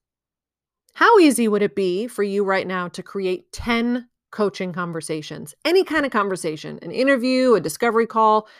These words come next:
just saying to someone, "Hey, can I coach you?" How easy would it be for you to do that? And it's interesting 'cause I,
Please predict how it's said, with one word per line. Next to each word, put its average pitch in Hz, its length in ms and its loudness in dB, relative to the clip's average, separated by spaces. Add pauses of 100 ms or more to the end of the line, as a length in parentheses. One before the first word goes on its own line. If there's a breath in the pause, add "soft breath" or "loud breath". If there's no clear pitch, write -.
just 226 200 0
saying 214 240 2
to 220 60 0
someone, 208 300 0
"Hey, 202 220 0
can 190 180 -4
I 180 80 -2
coach 180 380 -4
you?" 208 200 -2 (1120 soft breath)
How 311 240 0
easy 294 280 2
would 214 160 6
it 180 140 -4 (160)
be 160 360 -2
for - 160 -8
you 170 280 -2
to - 140 -6
do 381 180 6
that? 156 340 -2 (1300 soft breath)
And 220 160 2
it's 226 160 2
interesting 220 460 0
'cause 214 160 -2
I, 196 160 -2